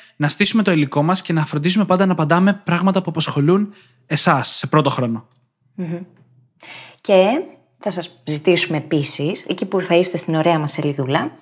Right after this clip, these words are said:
Speaker 2: να πάτε να γραφτείτε στο newsletter, αν δεν το έχετε κάνει ακόμα, γιατί από εκεί λαμβάνετε πρώτη-πρώτη όλα μας τα νέα επεισόδια. Επίσης, μπορείτε να γίνετε μέρος της συζήτησης, γιατί από εκεί μπορείτε να στέλνετε ερωτήματα, απορίες, ενστάσεις,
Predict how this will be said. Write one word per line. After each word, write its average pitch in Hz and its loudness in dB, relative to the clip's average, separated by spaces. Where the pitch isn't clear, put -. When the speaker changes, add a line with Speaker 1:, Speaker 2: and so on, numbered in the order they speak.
Speaker 2:
να 180 2
πάτε 185 4
να 175 2
γραφτείτε 160 2
στο 214 0
newsletter, 151 0
αν 240 2
δεν 170 4
το 156 2
έχετε 139 -2
κάνει 135 -2
ακόμα, 131 -2
γιατί 208 -2
από 190 2
εκεί 185 -4
λαμβάνετε 170 0
πρώτη-πρώτη 277 0
όλα 208 2
μας 185 -4
τα 160 -8
νέα 160 -2
επεισόδια. 147 -2
Επίσης, 277 4
μπορείτε 214 4
να 208 0
γίνετε 196 -2
μέρος 180 0
της 185 -4
συζήτησης, 160 -6
γιατί 254 0
από 240 -2
εκεί 190 -2
μπορείτε 180 2
να 156 -4
στέλνετε 156 0
ερωτήματα, 180 0
απορίες, 190 2
ενστάσεις, 196 0